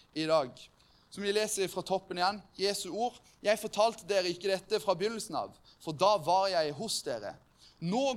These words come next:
går jeg til ham som har sendt meg, men ingen av dere spør: 'Hvor går du?'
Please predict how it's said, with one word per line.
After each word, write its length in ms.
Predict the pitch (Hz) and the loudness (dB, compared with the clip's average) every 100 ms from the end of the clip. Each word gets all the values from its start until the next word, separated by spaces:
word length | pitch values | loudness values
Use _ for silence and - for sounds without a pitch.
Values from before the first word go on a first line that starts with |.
| 175 | 2
går 220 | 233 247 | 2 4
jeg 140 | 202 175 | 2 0
til 100 | 165 | -2
ham 300 | 170 226 262 262 - - | 2 2 2 -12 -16 -10
som 160 | 170 | -4
har 80 | 170 | -2
sendt 300 | - 180 185 | 0 -4 -4
meg, 220 | 139 107 - _ - _ 151 | -6 -6 -10 _ -20 _ -6
men 160 | 165 - | -4 -4
ingen 380 | 180 196 220 214 | -8 -8 -8 -2
av 240 | 165 180 | 2 2
dere 180 | 160 151 | 0 -4
spør: 320 | - - 180 - - _ _ | -4 0 0 -2 -14 _ _
'Hvor 320 | 139 202 202 156 | -4 -2 -2 0
går 200 | 226 190 | 0 0
du?' 80 | 107 | -4